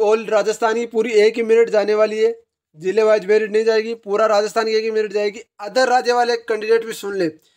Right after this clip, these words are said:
इसमें अदर राज्य वाले कैंडिडेट भी अप्लाई कर सकते हैं, पर उनको जनरल कोटे से डाला जाएगा। जनरल कोटे से यदि वो एज में आते हैं और जनरल कोटे से फॉर्म अप्लाई कर सकते हैं, बल्कि आरक्षण का लाभ राजस्थान के कैंडिडेटों को ही मिलने वाला है, बाकी को नहीं मिलने वाला।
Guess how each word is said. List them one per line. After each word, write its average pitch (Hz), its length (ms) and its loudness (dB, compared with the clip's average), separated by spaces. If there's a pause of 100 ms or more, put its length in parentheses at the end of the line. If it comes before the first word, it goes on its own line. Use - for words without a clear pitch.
(220)
इसमें 233 220 -14
अदर 240 340 -2
राज्य 240 220 0
वाले 247 220 -2
कैंडिडेट 226 440 -4
भी 233 80 -2
अप्लाई 220 300 -4
कर 226 120 -4
सकते 220 280 -8
हैं, 233 100 -2
पर 233 100 -6
उनको 226 300 -4
जनरल 208 380 -6
कोटे 208 280 -4
से 214 200 -4 (760)
डाला 202 240 0
जाएगा। 190 500 -2 (460)
जनरल 214 400 0
कोटे 233 280 0
से 247 240 0
यदि 233 180 -4
वो 240 160 4
एज 220 280 0
में 226 120 -2
आते 208 220 0
हैं 233 80 6
और 233 120 2
जनरल 214 320 -2
कोटे 214 220 -2
से 220 160 -6
फॉर्म 208 320 -4
अप्लाई 202 280 0
कर 202 140 -2
सकते 220 360 -2
हैं, 247 80 -6 (400)
बल्कि 185 340 -2
आरक्षण 220 560 2
का 220 100 0
लाभ 208 280 0
राजस्थान 196 400 -2
के 214 100 2
कैंडिडेटों 196 460 -2
को 226 100 4
ही 247 60 0
मिलने 190 260 -4
वाला 190 200 0
है, 226 60 -2
बाकी 185 340 -4
को 196 120 -2
नहीं 185 200 -6
मिलने 175 280 -10
वाला। 147 240 -12